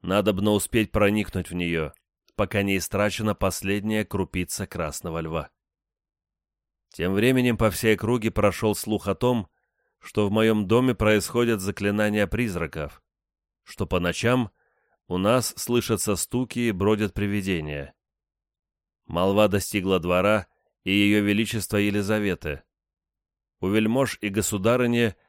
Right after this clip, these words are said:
рассказы о чудесных делах по большей части вызвали насмешки,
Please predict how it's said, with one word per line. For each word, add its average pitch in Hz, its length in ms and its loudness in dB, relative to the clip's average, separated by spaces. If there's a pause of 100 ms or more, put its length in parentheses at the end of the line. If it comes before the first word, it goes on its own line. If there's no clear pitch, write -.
(220)
рассказы 104 680 2
о 107 60 2
чудесных 101 600 -2
делах 95 380 0
по 98 120 -2
большей 101 360 -2
части 104 400 -2
вызвали 98 420 0
насмешки, 98 800 -4